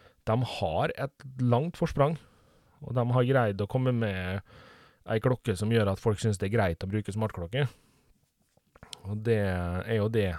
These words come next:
jeg håper at Android får til nå. Jeg personlig har jo brukt, eh, Android-klokka mi lenge. Jeg er på min andre Android-klokke, og jeg har brukt dem iherdig i mange år. Så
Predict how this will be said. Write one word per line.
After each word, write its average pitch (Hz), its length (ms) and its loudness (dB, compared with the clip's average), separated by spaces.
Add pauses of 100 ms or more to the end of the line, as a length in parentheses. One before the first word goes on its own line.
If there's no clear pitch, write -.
(320)
jeg 98 160 -4
håper 117 720 -6
at 98 100 -4
Android 87 340 -4
får 85 200 -6
til 87 100 -4
nå. 101 160 0 (1400)
Jeg 123 160 0
personlig 117 480 2
har 120 160 4
jo 95 80 2
brukt, - 400 -4
eh, 95 540 -2
Android-klokka 92 580 -4
mi 87 220 -6 (640)
lenge. 110 460 2 (120)
Jeg 101 520 0
er 98 80 -4
på 98 80 -4
min 92 120 -4
andre 95 300 -4
Android-klokke, 87 600 -8
og 95 80 -2
jeg 95 80 0
har 95 80 -4
brukt - 180 -8
dem 78 300 -6 (720)
iherdig 92 440 -4
i 80 60 -4
mange 87 220 -4
år. 104 320 -2 (340)
Så - 240 -8